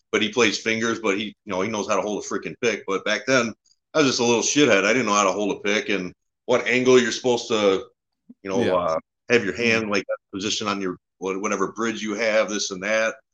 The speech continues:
Speaker 1: and, uh, like, how you're supposed to actually pick attack. I,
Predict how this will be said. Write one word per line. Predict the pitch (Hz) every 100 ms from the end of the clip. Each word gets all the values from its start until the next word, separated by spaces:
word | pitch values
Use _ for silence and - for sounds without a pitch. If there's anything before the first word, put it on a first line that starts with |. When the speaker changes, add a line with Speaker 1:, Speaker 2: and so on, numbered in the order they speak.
| _ _ _ -
Speaker 1:
and, | 95 95 92
uh, | 90 87 82 -
like, | 98
how | - 113
you're | 104 95
supposed | - 110 104 101 -
to | 101 95 92 87 80 _ _ _ -
actually | 110 - - -
pick | 143 139
attack. | 151 160 165 156 - -
I, | 113 101